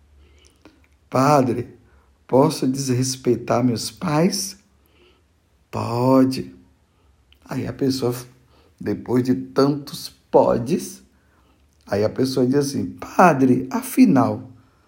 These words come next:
o que é que eu não posso?" Aí o padre respondeu: "Entrar no reino de Deus." Nessa vida aí de pecado, o que você não vai poder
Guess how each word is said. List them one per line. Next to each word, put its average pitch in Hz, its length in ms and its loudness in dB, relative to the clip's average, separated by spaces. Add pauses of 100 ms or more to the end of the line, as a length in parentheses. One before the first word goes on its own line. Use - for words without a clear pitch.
(260)
o 254 160 0
que 311 260 0
é 403 120 2
que - 160 -4
eu 226 40 2
não 190 280 2
posso?" - 500 0 (1040)
Aí 123 220 -6
o 131 120 0
padre 123 420 -2
respondeu: 127 840 0 (460)
"Entrar 143 840 2
no 170 200 0
reino 131 400 8
de 156 160 2
Deus." - 480 -4 (760)
Nessa 147 640 0
vida 131 500 6
aí 156 280 2 (1600)
de 127 240 -2
pecado, 135 960 0 (1000)
o 180 80 -2
que 185 160 -2
você 151 340 -2
não 156 220 0
vai 131 200 0
poder 202 520 -2